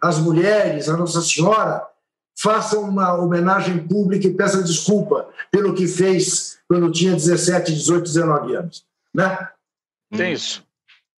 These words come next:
Speaker 3: Ô, Arnaldo, olha aqui, ó. É o seguinte, vocês estão falando aí que o jogo foi ruim, não sei o quê. Eu conversei bastante com o Arnaldo nesse fim de semana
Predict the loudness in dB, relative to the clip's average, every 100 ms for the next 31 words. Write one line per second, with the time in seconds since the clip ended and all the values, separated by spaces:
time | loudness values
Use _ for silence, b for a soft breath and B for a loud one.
0 | -2 0 2 4 4 2 2 2 0 0
1 | 0 0 -2 -4 -2 0 2 0 0 0
2 | 2 0 -4 -4 -2 -2 -4 -4 -4 -2
3 | -2 -2 0 0 -2 -2 -2 -2 -4 -4
4 | -4 -4 -2 -2 -2 -2 -4 -4 -2 0
5 | 0 -4 B B B B B -4 -2 0
6 | 0 0 -2 -2 -4 -2 0 -2 -6 -6
7 | -4 -4 -2 -2 -4